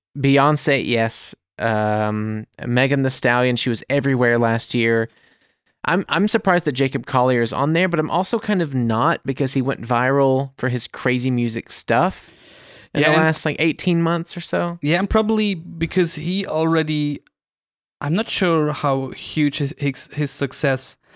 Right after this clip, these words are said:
Speaker 2: as a recording or plus or, um, performing artist was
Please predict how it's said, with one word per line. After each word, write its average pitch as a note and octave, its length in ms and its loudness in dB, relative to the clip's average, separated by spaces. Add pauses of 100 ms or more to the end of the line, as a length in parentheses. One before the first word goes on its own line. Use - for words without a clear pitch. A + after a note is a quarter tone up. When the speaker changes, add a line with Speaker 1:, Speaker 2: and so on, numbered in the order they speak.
(340)
Speaker 2:
as B2+ 220 0
a B2+ 120 0
recording C3+ 580 2
or B2+ 600 0 (480)
plus D3 400 0
or, C3 400 2 (460)
um, A#2 640 0
performing D#3+ 580 2
artist A#2+ 640 0 (640)
was D#3 420 4